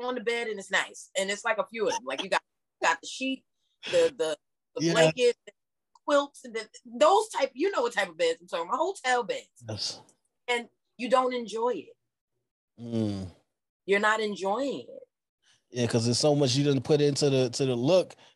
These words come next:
Speaker 2: that you wanted to look so perfectly, you can't even really enjoy the damn bed.
Speaker 1: Right, and that's ego, right? And so how do we, and I'm learning that for myself as well. It's like, yeah, we get to enjoy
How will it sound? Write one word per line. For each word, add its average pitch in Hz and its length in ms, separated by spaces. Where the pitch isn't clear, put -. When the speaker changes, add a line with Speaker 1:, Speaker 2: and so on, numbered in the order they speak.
Speaker 2:
that 117 140
you 147 80
wanted 143 240
to 127 80
look 120 240
so 143 180
perfectly, 147 580
you 143 160
can't 156 260
even 156 160
really 170 240
enjoy 170 240
the 190 80
damn 202 260
bed. 220 360
Speaker 1:
Right, 269 400
and 233 100
that's 240 280
ego, 277 280
right? 196 320
And 190 140
so 180 440
how 214 240
do 233 160
we, 196 500
and 190 120
I'm 254 220
learning 240 280
that 190 200
for 196 100
myself 175 420
as - 120
well. 226 240
It's - 160
like, 539 160
yeah, 233 180
we 180 140
get 208 240
to 254 160
enjoy 170 800